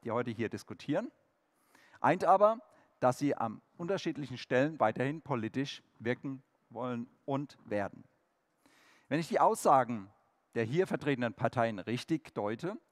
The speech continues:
setzen alle auf die forschende Pharmaindustrie als wichtige Zukunftsbranche in Deutschland. Gerade die Corona-Krise hat gezeigt, wozu der Pharmastandort Deutschland fähig ist. Wenn alle Signale auf grün gestellt werden,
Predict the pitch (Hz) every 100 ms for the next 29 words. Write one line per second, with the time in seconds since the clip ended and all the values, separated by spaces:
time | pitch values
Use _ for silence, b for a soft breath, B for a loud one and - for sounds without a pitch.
0 | b b - 202 - 170 185 202 107 -
1 | _ _ _ - 107 120 - 120 135 151
2 | 139 113 110 117 113 113 - 123 - 107
3 | 95 117 - 139 143 - 170 143 - -
4 | 92 90 85 - _ - 127 120 131 -
5 | - - _ _ _ _ _ _ b b
6 | b b b - 131 185 214 220 - 160
7 | 175 170 - 156 143 131 127 - 131 151
8 | - 123 120 - 160 165 160 - 107 123
9 | 131 127 127 120 117 104 - 117 117 -
10 | 104 - - - _ _ _ _ _ _
11 | _ _ _ _ B B 120 123 196 220
12 | - 185 202 190 - 226 233 190 98 73
13 | - 52